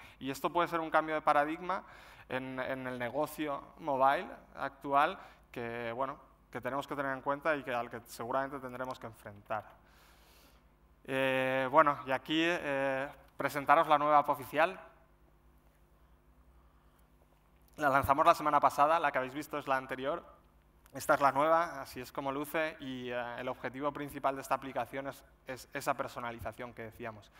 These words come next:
Esta aplicación nos va a permitir tener productos distintos por mercados,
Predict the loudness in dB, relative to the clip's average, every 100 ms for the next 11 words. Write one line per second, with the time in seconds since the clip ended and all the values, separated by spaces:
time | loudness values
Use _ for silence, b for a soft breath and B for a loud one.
0 | B B -2 0 0 2 2 2 -4 2
1 | 2 2 -4 -6 -6 -6 -8 B B B
2 | _ _ -2 2 2 2 0 0 -4 -6
3 | -4 -8 -8 -8 -6 -8 -6 -6 -4 -8
4 | 0 0 0 -8 -18